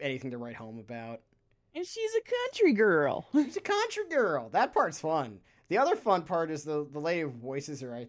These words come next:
Speaker 1: believe it's Sarah Williams is, is her name,
Speaker 2: Mm-hmm.
Speaker 1: also plays one of our favorite demons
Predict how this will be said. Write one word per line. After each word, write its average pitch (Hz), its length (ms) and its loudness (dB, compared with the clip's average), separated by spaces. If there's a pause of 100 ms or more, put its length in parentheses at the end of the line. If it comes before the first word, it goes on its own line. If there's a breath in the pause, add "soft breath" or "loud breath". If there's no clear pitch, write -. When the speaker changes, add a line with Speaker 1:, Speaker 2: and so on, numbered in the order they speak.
Speaker 1:
believe 143 160 -4
it's 131 100 -8
Sarah 147 380 -4
Williams 151 760 -6
is, 143 220 -10
is 156 160 -10
her 160 100 -6
name, 156 320 -2
Speaker 2:
Mm-hmm. 165 200 -8 (440 soft breath)
Speaker 1:
also 160 400 0
plays 156 360 -2
one 165 160 -2
of 170 160 -2
our 202 100 4
favorite 226 460 0
demons 208 840 -4